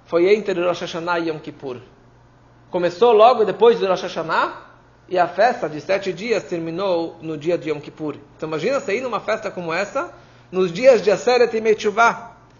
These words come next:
Então, mas a pergunta é, por que que os judeus eles foram?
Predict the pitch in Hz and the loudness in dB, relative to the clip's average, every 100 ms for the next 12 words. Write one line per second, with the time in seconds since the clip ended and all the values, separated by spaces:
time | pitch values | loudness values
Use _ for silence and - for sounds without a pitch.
0 | _ _ _ - - - - 170 233 226 | _ _ _ -20 -20 -12 -10 6 8 8
1 | 226 - - _ 185 220 214 214 208 339 | 2 -10 -20 _ 0 2 4 2 0 -2
2 | 262 269 285 214 214 302 247 185 170 180 | 0 0 0 -2 -10 -10 -10 -10 -4 -4
3 | 156 139 - 143 120 | -4 -10 -12 -8 -8